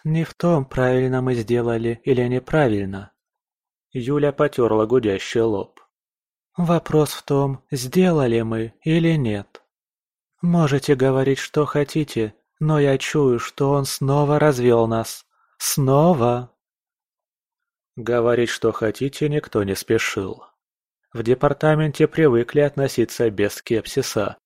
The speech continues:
к самым безумным версиям. Не принимать на веру ничего, без стопроцентных доказательств,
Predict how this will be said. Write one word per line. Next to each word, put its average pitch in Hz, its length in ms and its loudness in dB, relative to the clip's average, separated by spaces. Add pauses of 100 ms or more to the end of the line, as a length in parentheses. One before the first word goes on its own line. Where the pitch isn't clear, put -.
(160)
к - 80 -20
самым 120 460 -2
безумным 120 600 -2
версиям. 101 720 -2 (640)
Не 135 220 0
принимать 110 640 0
на 104 160 -4
веру 110 380 2
ничего, 113 840 -2 (320)
без 127 260 2
стопроцентных 117 840 -2
доказательств, 107 880 -2